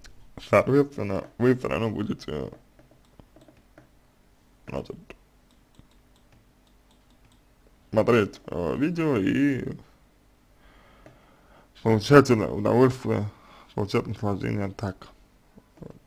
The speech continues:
И в этом, на, на самом деле, э,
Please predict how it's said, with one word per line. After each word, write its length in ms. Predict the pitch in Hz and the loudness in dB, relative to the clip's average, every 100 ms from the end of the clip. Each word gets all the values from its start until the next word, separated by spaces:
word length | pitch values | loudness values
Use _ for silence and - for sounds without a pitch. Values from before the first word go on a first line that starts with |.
| - _ _ _ _ - _ _ _ - _ _ _ _ _ _ _ _ - | -20 _ _ _ _ -20 _ _ _ -20 _ _ _ _ _ _ _ _ -2
И 280 | 120 117 107 | 2 4 4
в 100 | 143 | 4
этом, 520 | 202 214 143 110 104 | 4 4 0 -4 -4
на, 180 | - - - - - - - | -4 -4 -8 -12 -12 -12 -6
на 200 | 113 113 | 0 0
самом 300 | - 160 117 | 0 -2 0
деле, 400 | 127 127 110 104 - - - - _ _ - - - | 0 2 0 -4 -10 -20 -20 -20 _ _ -20 -18 -12
э, 480 | - - - - | -10 -8 -8 -10